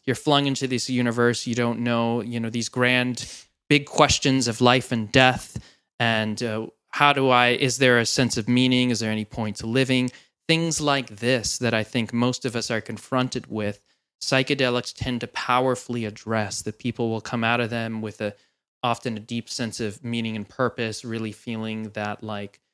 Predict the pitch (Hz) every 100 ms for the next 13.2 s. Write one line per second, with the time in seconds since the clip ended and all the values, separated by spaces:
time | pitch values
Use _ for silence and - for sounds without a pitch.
0 | _ _ _ 123 110 - 117 - 120 104
1 | 101 107 131 135 - 127 120 123 117 113
2 | - 113 113 _ - 135 127 - 127 127
3 | 127 - _ - 113 107 113 - _ _
4 | 117 110 - 127 - 131 127 110 104 -
5 | 127 120 123 107 104 101 - 117 107 98
6 | - 117 117 113 _ _ _ _ _ 110
7 | 110 113 113 117 117 123 113 113 113 110
8 | 110 110 120 107 110 110 113 113 107 117
9 | 113 - 113 - 110 - 117 107 107 104
10 | 104 117 113 - 117 110 107 107 - 107
11 | - - 107 104 104 107 107 104 107 120
12 | 110 104 - - 110 107 - 120 110 120
13 | 110 107